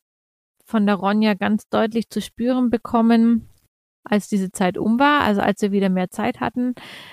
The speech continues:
Ähm, so in der Woche vor Weihnachten wurde es bei uns dann ruhiger. Mm. Und da ging's so los, dass sie uns das wirklich hat gut spüren lassen, dass wir in der Zeit davor oft wenig Zeit für die Kinder hatten, beziehungsweise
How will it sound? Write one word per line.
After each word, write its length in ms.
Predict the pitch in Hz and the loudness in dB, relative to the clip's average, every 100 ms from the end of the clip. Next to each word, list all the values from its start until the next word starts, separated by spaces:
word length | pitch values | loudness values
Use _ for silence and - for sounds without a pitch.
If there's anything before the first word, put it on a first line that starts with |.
| - | -4
Ähm, 240 | 202 190 190 | 0 2 2
so 340 | 185 185 180 | 0 0 0
in 140 | - 196 | 0 -2
der 120 | 190 | -2
Woche 220 | 208 220 | -6 -8
vor 180 | - 196 | -8 -4
Weihnachten 440 | 202 220 208 214 | -2 -2 -2 -4
wurde 180 | 202 196 | -4 -6
es 80 | 185 | -8
bei 140 | - | -6
uns 180 | 202 - | -4 -4
dann 160 | 190 185 | -4 -4
ruhiger. 460 | 247 285 269 269 254 _ _ _ _ _ _ _ | -2 -2 0 -2 -4 _ _ _ _ _ _ _
Mm. 340 | 208 214 214 214 _ _ - - - - | 0 2 2 0 _ _ -20 -20 -20 -6
Und 300 | 226 214 - | -2 -2 -4
da 240 | 208 214 226 | 0 0 2
ging's 260 | 240 220 | 2 2
so 60 | 233 | 2
los, 220 | 220 233 | 0 0
dass 160 | 233 - | -2 -2
sie 100 | 220 | -2
uns 160 | 214 - | -2 -4
das 180 | 196 | -4
wirklich 320 | 220 208 202 208 | -4 -2 -4 -4
hat 260 | 190 202 | -6 -8
gut 260 | 214 254 - | -6 -6 -8
spüren 460 | - 247 269 254 | -10 -4 0 0
lassen, 320 | 220 220 220 214 | 2 0 0 -2
dass 200 | 190 - | 0 2
wir 180 | 202 | 2
in 120 | 196 190 | 2 0
der 200 | 190 - | -2 0
Zeit 280 | 214 208 202 | -2 0 -4
davor 440 | - 208 208 202 - - - _ _ _ _ - | -6 0 0 0 -4 -20 -20 _ _ _ _ 2
oft 360 | 240 233 - - | 4 4 -2 -4
wenig 460 | 208 233 247 233 - | 0 2 2 0 -2
Zeit 440 | - 220 240 269 | -2 0 0 -2
für 140 | - 262 | -4 -4
die 140 | 233 | -4
Kinder 340 | - 247 247 233 | -2 0 2 0
hatten, 320 | 233 240 220 | 0 0 0
beziehungsweise 920 | 220 - 220 214 214 208 208 196 | -2 -2 0 0 0 2 2 2